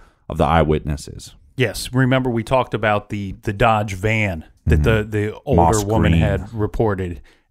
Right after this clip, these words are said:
Speaker 2: being a green color.
Speaker 1: Mm-hmm.
Speaker 2: Uh, the, the paper boy saying it was a brown, and then everybody coming forward, and next thing you know, it's purple, black, white, tan, every other color in the,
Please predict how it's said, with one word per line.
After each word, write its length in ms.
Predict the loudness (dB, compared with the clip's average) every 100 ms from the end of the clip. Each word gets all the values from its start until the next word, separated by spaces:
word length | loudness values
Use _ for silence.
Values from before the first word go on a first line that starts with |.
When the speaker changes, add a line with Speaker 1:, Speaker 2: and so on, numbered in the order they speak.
| -6
Speaker 2:
being 300 | -4 -2 -2
a 100 | -4
green 500 | -4 0 2 0 0
color. 480 | -2 -4 -6 -14 -14 -4
Speaker 1:
Mm-hmm. 260 | -2 0
Speaker 2:
Uh, 240 | 2 2 2
the, 220 | 0 -4 _
the 80 | -2
paper 320 | 0 2 0
boy 220 | 0 0
saying 320 | 0 -2 -2 -2
it 120 | -4
was 120 | -6
a 40 |
brown, 480 | -2 0 4 4 2
and 120 | 0
then 100 | 0
everybody 360 | 0 0 0 0
coming 260 | -2 -2 -4
forward, 460 | -2 -2 -2 -2
and 120 | -2
next 220 | -2 -4 -6
thing 140 | -6
you 80 | -2
know, 200 | 0 -2
it's 80 | 0
purple, 400 | 0 0 -2 -4
black, 460 | 0 0 0 -2
white, 400 | 0 0 0 -4
tan, 340 | -4 -2 0 0
every 260 | 0 0
other 200 | 0 -2
color 320 | -2 -2 0
in 80 | -2
the, 120 | -2